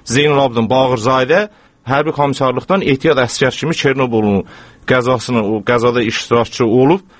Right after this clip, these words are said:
və orada iştirak edibdir. Çox təəssüf ki, bu gün həmin s-, sənəd də bizim əlimizdədir, amma biz onu hələlik təqdim etmirik, yo-, lazım gəlsə edəcəyik. Amma məsələ buradadır ki, əgər biz o sənədi bu gün təqdim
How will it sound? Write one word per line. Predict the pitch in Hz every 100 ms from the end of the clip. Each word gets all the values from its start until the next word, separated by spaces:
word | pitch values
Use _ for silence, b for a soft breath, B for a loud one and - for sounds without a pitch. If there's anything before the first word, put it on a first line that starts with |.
| b b
və | 127
orada | 131 135 143
iştirak | 131 - 127 - 101
edibdir. | 82 - 76 B B
Çox | - 202 -
təəssüf | 170 156 -
ki, | 190
bu | 160
gün | 139 135
həmin | 131 131 127
s-, | - _
sənəd | - 131 131 123
də | 107
bizim | 98 95 104
əlimizdədir, | 101 104 104 95 104 165
amma | 143 117
biz | 110 110
onu | 117 113
hələlik | 120 113 110 110
təqdim | 113 110 110 107
etmirik, | 107 101 95 131 170 B B B -
yo-, | 101 78
lazım | 113 117 113 117
gəlsə | 113 107 113
edəcəyik. | 107 110 110 107 156 208 B B B B -
Amma | 143 160 196 - _ _ _ _ _ _ _ -
məsələ | 131 135 175 196
buradadır | 180 170 175 165
ki, | 208 214 B B B
əgər | 135 165 175
biz | 220 196
o | 214
sənədi | - 185 196 185 175 208
bu | 185
gün | 185 175 - -
təqdim | 165 175 190